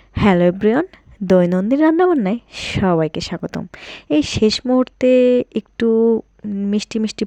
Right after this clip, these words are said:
পিঠা না হলে কিন্তু আসলে একদমই জমবে না, যার কারণে আজকে আমি কিন্তু আর একটা পিঠার রেসিপি নিয়ে হাজির হয়ে গিয়েছি। আজকে আমি চানকুলি পিঠার রেসিপি শেয়ার করব। খুব সহজভাবেই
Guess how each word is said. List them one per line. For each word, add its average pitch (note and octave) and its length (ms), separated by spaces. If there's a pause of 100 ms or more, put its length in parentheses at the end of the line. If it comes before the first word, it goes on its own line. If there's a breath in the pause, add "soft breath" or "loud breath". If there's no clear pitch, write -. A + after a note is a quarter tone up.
(120)
পিঠা G#3 280
না A3 140
হলে G#3+ 260
কিন্তু A3 380
আসলে G3 340
একদমই F#3+ 320
জমবে F#3+ 360
না, C#4 180 (520 loud breath)
যার F3 260
কারণে G#3 440
আজকে - 300
আমি F3+ 160
কিন্তু G3+ 380 (220)
আর F#3 160
একটা F3 200
পিঠার F#3 280
রেসিপি G3+ 380
নিয়ে F4+ 140 (180)
হাজির E3+ 460
হয়ে E3 160
গিয়েছি। - 380 (460 loud breath)
আজকে D4 340
আমি C4 300 (500)
চানকুলি G#3 540
পিঠার E4+ 300 (340)
রেসিপি F#3 500
শেয়ার E3 240
করব। F3+ 300 (420 soft breath)
খুব D4+ 220
সহজভাবেই G3 760